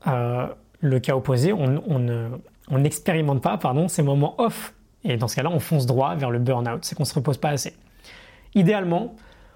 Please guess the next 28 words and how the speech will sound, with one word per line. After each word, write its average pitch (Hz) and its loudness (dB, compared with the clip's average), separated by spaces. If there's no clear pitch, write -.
on 160 4
veut 214 4
récupérer 165 0
ou 240 8
se 226 2
reposer 165 2
pendant 180 2
environ 165 2
quinze 170 2
vingt 156 4
minutes 156 0
après 160 -2
ces - 0
cycles-là. 165 -2
Et, 135 0
euh, 120 0
tu - -4
me 123 0
connais 147 0
sûrement, 123 -2
je 120 -4
parle 139 -2
de 117 -2
vraie 139 -2
récupération. 123 -4
Une 131 0
petite - -6
marche, - -4